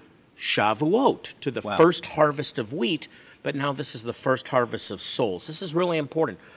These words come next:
Speaker 1: We're talking, Ezra, about divine intersections, being at the right place at the right time, doing the right thing.
Speaker 2: Wow.
Speaker 1: And, and we're, we're,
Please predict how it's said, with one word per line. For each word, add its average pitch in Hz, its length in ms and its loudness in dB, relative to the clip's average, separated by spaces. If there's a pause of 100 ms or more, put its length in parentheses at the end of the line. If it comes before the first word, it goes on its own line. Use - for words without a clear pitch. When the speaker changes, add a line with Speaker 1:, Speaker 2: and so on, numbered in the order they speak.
(200)
Speaker 1:
We're 127 100 -4
talking, 170 480 0
Ezra, 139 280 -2
about 117 260 -2
divine 135 500 -2
intersections, 123 1080 -2 (580)
being 135 200 2
at 117 120 -2
the 117 100 -2
right 135 380 2
place 151 400 0
at - 140 -8
the 113 80 -4
right 127 380 2
time, 143 400 -2 (160)
doing 147 300 2
the 135 80 0
right 120 280 2
thing. 110 280 -4 (200)
Speaker 2:
Wow. 95 240 -6 (280)
Speaker 1:
And, 127 240 -2
and 135 160 -2
we're, 135 80 -2 (120)
we're, 135 140 -6